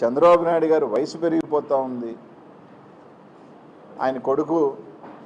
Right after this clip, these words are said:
ఇంక చెప్పనే అక్కర్లే, ఏమన్నా మాట ఎత్తితే పోలీసులను అడ్డు పెట్టుకోవటం, ఏమన్నా అంటే రండి ఏమైనా చేస్తాం, ఏమైనా చేస్తాం అని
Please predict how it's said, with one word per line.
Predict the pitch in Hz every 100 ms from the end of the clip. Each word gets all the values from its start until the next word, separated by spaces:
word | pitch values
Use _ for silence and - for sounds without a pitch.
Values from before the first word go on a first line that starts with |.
| - -
ఇంక | 123 123 123
చెప్పనే | 117 147 156
అక్కర్లే, | - 143 131 123 - - - - - - - - - - - - - - - - - - - - - - - - - - -
ఏమన్నా | 127 139 123 123
మాట | 147 170
ఎత్తితే | 160 151 175 190 214 - - - - - - - - - - -
పోలీసులను | 156 175 175 170 165
అడ్డు | 147 151
పెట్టుకోవటం, | 143 147 147 139 160 190 - 139
ఏమన్నా | 147 156 151
అంటే | 151 196 233 - - - - - - 135
రండి | 165 165 139 - - - - - - - - - - - - - - - - - - - - 135
ఏమైనా | 170 185 180 175
చేస్తాం, | 156 - 139 113 - - 151
ఏమైనా | 185 190 190 170
చేస్తాం | 165 151
అని | 160